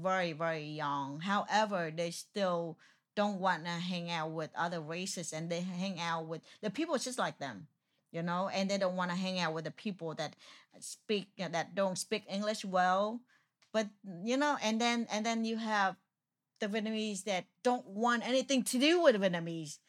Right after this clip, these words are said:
So there's so many, so many groups, and, and, and I just feel like sometimes, uh, it's suffocating for me.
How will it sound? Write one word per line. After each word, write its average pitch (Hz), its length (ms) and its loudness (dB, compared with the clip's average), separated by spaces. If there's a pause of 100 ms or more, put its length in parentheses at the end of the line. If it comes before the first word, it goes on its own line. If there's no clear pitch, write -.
(340)
So 226 320 -2
there's 247 280 2
so 320 640 8
many, 294 400 -2
so 269 280 2
many 247 260 0
groups, 233 560 -4
and, 190 260 -2
and, 180 280 -2
and 175 180 -2
I 190 80 0
just 220 280 -8
feel 247 260 0
like 175 220 2
sometimes, 190 680 -2
uh, 151 460 -6 (720)
it's 170 180 -4
suffocating 180 720 -4
for 156 160 -10
me. 156 320 -8